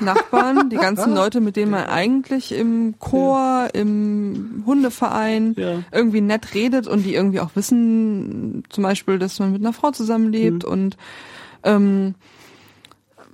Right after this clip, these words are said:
Speaker 1: ja, dass die halt, ähm, plötzlich sichtbar werden als, okay, eigentlich irgendwie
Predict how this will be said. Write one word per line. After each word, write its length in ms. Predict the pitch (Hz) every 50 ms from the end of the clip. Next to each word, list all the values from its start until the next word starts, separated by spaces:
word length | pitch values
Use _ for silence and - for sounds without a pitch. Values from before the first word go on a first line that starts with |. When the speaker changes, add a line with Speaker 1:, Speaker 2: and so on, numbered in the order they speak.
| - - - - -
Speaker 1:
ja, 240 | - 202 220 214 196
dass 220 | 175 190 185 -
die 260 | - - 208 220 240 233
halt, 320 | 247 247 240 233 233 - -
ähm, 360 | - 214 214 214 208 202 - - - _ _ _ - - _ _ _ _ - 226 _ _ _ _ _ _ _ _
plötzlich 300 | - 220 208 - - 208
sichtbar 400 | - 269 294 - - - 208 196
werden 300 | 180 170 156 170 190 185
als, 260 | - 170 175 190 -
okay, 360 | - - - - 254 190 165 -
eigentlich 540 | - 160 165 180 190 - - 208 190 - -
irgendwie 560 | - 196 196 185 190 185 190 190 185 185 190